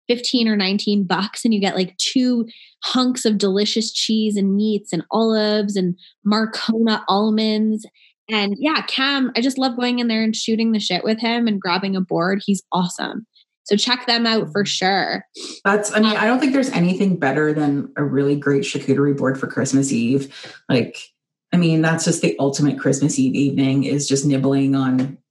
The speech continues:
Speaker 2: all the good, um, snacks and charcuterie. Oh, I don't eat meat, but the cheese is always the best.
Speaker 1: He could do that for you if you don't eat meat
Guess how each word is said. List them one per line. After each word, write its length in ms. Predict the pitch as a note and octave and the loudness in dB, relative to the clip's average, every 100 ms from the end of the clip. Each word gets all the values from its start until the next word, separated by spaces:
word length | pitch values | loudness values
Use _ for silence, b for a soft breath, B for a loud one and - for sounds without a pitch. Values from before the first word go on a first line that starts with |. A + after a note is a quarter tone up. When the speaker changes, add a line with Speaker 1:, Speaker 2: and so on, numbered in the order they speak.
| - | -8
Speaker 2:
all 160 | C3+ B2+ | -2 0
the 120 | D3 | 0
good, 380 | C3 C3+ B2+ - - | 0 0 0 -4 -4
um, 200 | A#2+ B2+ | 0 0
snacks 480 | C3+ - A2 B2+ - | 0 0 0 -2 -2
and 80 | C#3+ | -2
charcuterie. 640 | - - B2 C3+ F3 - _ b b | -2 0 2 2 2 -2 _ b b
Oh, 160 | E3+ E3+ | 0 2
I 100 | F#3 | 2
don't 120 | G3 | 2
eat 120 | E3+ | 2
meat, 280 | D3+ D3 C#3 | 2 0 0
but 200 | - C#3 | -2 -4
the 60 | C#3+ | -2
cheese 280 | - D#3 D3+ | -2 0 0
is 120 | C#3 | 2
always 240 | C#3 C#3 | 0 0
the 60 | C#3 | -2
best. 460 | C3 C#3 C#3+ - - b b b b A#3 | -2 -4 -4 -10 -14 b b b b -2
Speaker 1:
He 80 | B3+ | 2
could 140 | C4 | 2
do 80 | A#3+ | 2
that 180 | A3+ - | 0 -2
for 80 | - | -2
you 180 | F3+ F3+ | 0 0
if 80 | F3+ | 0
you 100 | F3+ | -2
don't 180 | F3+ F3+ | 0 -2
eat 140 | F3 | -2
meat 240 | G3+ F3 | -4 -4